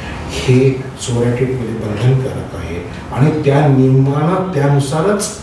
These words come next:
सोरायटिकमध्ये आम्ही उपचार पद्धती जी करतो आहे. अर्थात काही रुग्णांना ज्या वेळेला हे शक्य नाही त्यांच्यासाठी आम्ही सहा महिन्याचं पार्ट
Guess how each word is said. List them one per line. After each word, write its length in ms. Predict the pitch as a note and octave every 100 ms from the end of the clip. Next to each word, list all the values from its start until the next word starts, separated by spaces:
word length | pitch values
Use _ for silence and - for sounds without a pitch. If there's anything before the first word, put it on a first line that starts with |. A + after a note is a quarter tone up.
| - - - -
सोरायटिकमध्ये 720 | C3 B2+ B2 B2+ B2+ A#2 A2
आम्ही 260 | G#2+ A#2+ A#2
उपचार 220 | - A#2+
पद्धती 580 | A2 G#2+ G#2 - G#2+ G#2+
जी 340 | G#2 - - -
करतो 340 | - - - A#2+
आहे. 400 | F2 F2 - - - - -
अर्थात 340 | - - D#3 D#3+ - C3
काही 260 | B2 E3+
रुग्णांना 800 | F#3+ C3 A#2+ G#2 G2+ G2+ G2 - - - -
ज्या 120 | B2+
वेळेला 280 | B2 A#2+ A#2+
हे 200 | A#2 A#2+
शक्य 380 | A#2 - - D3
नाही 280 | B2+ G#2+ -
त्यांच्यासाठी 640 | - - C3 B2+ C3+ D#3
आम्ही 220 | C#3 B2
सहा 400 | B2 B2 B2 D3+
महिन्याचं 480 | D#3+ C3 A#2 F#2+ - G2+ - - - -
पार्ट 380 | C3 D3+ C#3 -